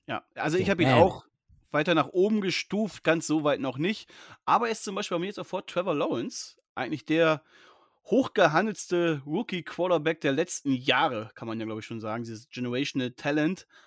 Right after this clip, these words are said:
Speaker 1: Aber so wirklich in der N F L ist er noch gar nicht angekommen, oder? Jetzt auch das Spiel gegen die Jets, wo er mal diesen direkten Vergleich mit Zach Wilson hatte.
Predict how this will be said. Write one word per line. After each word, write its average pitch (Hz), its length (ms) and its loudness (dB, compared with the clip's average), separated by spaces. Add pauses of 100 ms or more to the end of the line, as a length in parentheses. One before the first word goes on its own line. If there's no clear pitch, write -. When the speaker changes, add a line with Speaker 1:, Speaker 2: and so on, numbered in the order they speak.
(180)
Speaker 1:
Aber 156 280 -4
so 147 160 -4
wirklich 160 200 -4
in 165 60 -2
der 147 100 -2
N 139 100 -4
F 139 100 -6
L 165 140 -6
ist 165 120 -4
er 170 80 -6
noch 143 100 -6
gar 160 180 -4
nicht 127 140 -4
angekommen, 107 380 -8
oder? 143 140 -4
Jetzt 131 120 -10
auch 139 60 -10
das 135 120 -10
Spiel 156 200 -4
gegen 151 140 -4
die 127 120 -4
Jets, - 280 -2
wo 147 60 0
er 139 60 2
mal 139 140 0
diesen 135 180 -6
direkten 139 360 -4
Vergleich 139 280 -4
mit 131 120 -4
Zach 120 160 -6
Wilson 139 340 -2
hatte. 160 320 -4